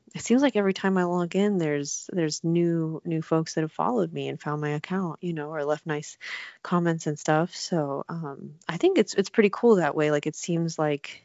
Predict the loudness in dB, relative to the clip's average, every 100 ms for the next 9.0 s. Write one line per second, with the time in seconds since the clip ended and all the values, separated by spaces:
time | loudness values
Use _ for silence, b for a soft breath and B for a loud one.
0 | _ -6 -6 -6 -10 -14 -16 b b b
1 | b b -18 0 4 6 6 2 -2 -4
2 | -4 -4 -4 -2 0 4 4 2 2 2
3 | 2 0 0 0 0 2 4 6 4 4
4 | 2 2 4 4 4 2 0 0 2 2
5 | 0 -10 -6 -4 -4 -8 -20 _ _ _
6 | -12 0 2 6 8 8 8 6 6 2
7 | 4 4 4 2 2 0 2 4 6 4
8 | 4 2 -2 -2 -2 0 -2 -4 -12